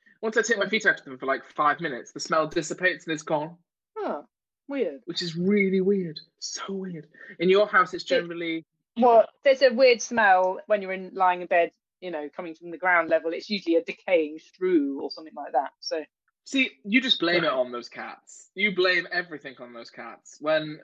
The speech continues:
Speaker 1: you know, it's probably you.
Speaker 2: I'm not the one dragging dead bodies in. It's definitely the cat.
Speaker 1: I, I know
Speaker 2: Well,
Speaker 1: what
Speaker 2: not
Speaker 1: you've
Speaker 2: all
Speaker 1: studied.
Speaker 2: cats.
Speaker 1: I'm fairly sure you might drag dead bodies in,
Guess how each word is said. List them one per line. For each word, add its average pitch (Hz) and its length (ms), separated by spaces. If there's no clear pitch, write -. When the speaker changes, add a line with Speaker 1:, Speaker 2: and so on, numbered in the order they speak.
Speaker 1:
you 175 140
know, 131 260
it's 190 100
probably 254 260
you. 147 200
Speaker 2:
I'm 330 160
not 359 160
the 294 60
one 302 200
dragging 277 440
dead 254 200
bodies 220 340
in. 156 300
It's 208 120
definitely 240 360
the 196 100
cat. 175 240
Speaker 1:
I, 202 140
I 320 60
know 254 180
Speaker 2:
Well, - 40
Speaker 1:
what 247 80
Speaker 2:
not 262 80
Speaker 1:
you've 269 140
Speaker 2:
all 220 80
Speaker 1:
studied. 139 200
Speaker 2:
cats. - 60
Speaker 1:
I'm 185 160
fairly 220 260
sure 151 220
you 135 140
might 151 240
drag 131 220
dead 120 180
bodies 123 320
in, 123 120